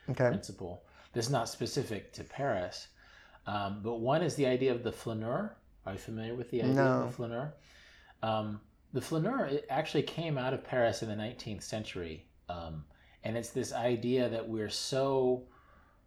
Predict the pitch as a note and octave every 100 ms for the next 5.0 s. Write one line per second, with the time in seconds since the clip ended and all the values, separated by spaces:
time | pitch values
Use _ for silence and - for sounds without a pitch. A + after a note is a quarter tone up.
0 | _ _ _ - A#2 - D3 C#3 A2 -
1 | - D3+ - A#2 G#2 G#2+ G#2 G2 - -
2 | A#2+ - G#2+ - A#2 A2 F2+ E2 D#2+ -
3 | _ _ _ - F2 F2 - G2+ G2 F#2
4 | F#2 F#2+ G2+ F#2+ A2 G#2 F#2 E2 -